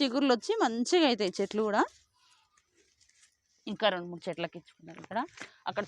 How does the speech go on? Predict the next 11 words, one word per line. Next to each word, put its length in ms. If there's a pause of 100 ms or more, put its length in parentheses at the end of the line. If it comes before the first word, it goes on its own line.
చాలా 340
ఉన్నాయి, 200 (100)
తర్వాత 360
ఇస్తా. 200 (100)
కానీ 180 (2000)
చూడండి, 340
వంకాయలు 580
మంచిగా 480
అవుతాయి 240
చూడండి, 320 (680)
ఎంత 200